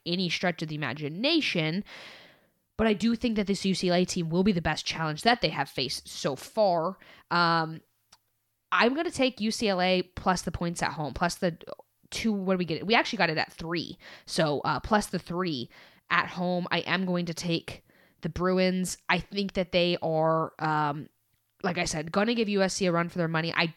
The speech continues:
I think that this is a potential outright spot. I think that they could potentially upset U S C. I think this is when the rubber meets the road for the Trojans. Um, I do think that, not do, I do know that U C L A has been better against the spread than U S C.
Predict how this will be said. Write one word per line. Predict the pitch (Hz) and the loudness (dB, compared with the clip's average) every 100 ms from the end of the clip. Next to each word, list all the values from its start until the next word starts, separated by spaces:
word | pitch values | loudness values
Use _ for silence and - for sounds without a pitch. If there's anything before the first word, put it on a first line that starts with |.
| - | -4
I | 165 | -4
think | - 190 | -4 -4
that | 185 | -4
this | 185 175 | -4 -6
is | 170 | -4
a | |
potential | 160 175 175 - 165 - | -6 -4 -6 -4 -4 -2
outright | 170 196 196 - | 0 0 -2 -2
spot. | 185 180 | 0 2
I | 151 | 0
think | - 165 | -4 -8
that | |
they | 165 | -8
could | - - | -6 -8
potentially | - 185 - - | -4 -4 -4 -4
upset | - - 175 170 | -6 -2 -2 0
U | 170 | 0
S | 165 | 0
C. | - 165 156 | -2 -2 -2
I | |
think | 151 160 | -2 -6
this | 170 | -8
is | 160 - | -8 -6
when | 151 | -4
the | 143 | 0
rubber | 160 170 | 0 0
meets | 160 - | -4 -6
the | 165 | 0
road | 165 170 | 0 2
for | 170 | -2
the | 160 | -4
Trojans. | - 160 160 156 160 - - - | 0 0 0 -4 -4 -14 -18 -10
Um, | - 165 151 - | -2 0 0 -2
I | |
do | 165 185 170 101 | -2 -2 -4 -4
think | - 170 180 | -4 -4 0
that, | 151 - | -2 0
not | 196 160 | -2 -2
do, | 156 | -4
I | 156 | -4
do | 156 190 | -6 -6
know | 165 170 185 165 160 - - | -4 2 4 4 0 -4 0
that | 175 170 | 0 2
U | 175 | -2
C | - 170 | -2 -2
L | 160 165 | 0 2
A | 170 165 | 4 4
has | 170 160 | 2 0
been | 160 151 | -2 -2
better | 156 165 165 | 0 2 2
against | 160 156 - | 0 -8 -8
the | 135 | -10
spread | - 226 240 233 | -4 2 4 4
than | 220 214 | 0 0
U | 214 202 | 2 4
S | 196 | 2
C. | - 208 196 185 | -2 -2 0 -2